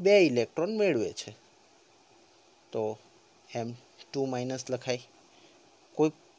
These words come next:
તટસ્થ પરમાણુ ત્રણ ઇલેક્ટ્રોન મે-, મેળવે છે. તો એમ થ્રી માઇનસ. તો ઋણ આયન, ધન આયન અને તટસ્થ પરમાણુ વિશેનો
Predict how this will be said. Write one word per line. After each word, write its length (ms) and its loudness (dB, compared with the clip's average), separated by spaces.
તટસ્થ 380 0
પરમાણુ 400 -2
ત્રણ 320 0
ઇલેક્ટ્રોન 560 0
મે-, 1080 -20
મેળવે 380 0
છે. 240 -12
તો 180 -12
એમ 160 -10
થ્રી 280 -12
માઇનસ. 500 -14
તો 100 -4
ઋણ 320 -2
આયન, 260 -2
ધન 280 -2
આયન 280 -2
અને 180 2
તટસ્થ 520 0
પરમાણુ 460 0
વિશેનો 580 -2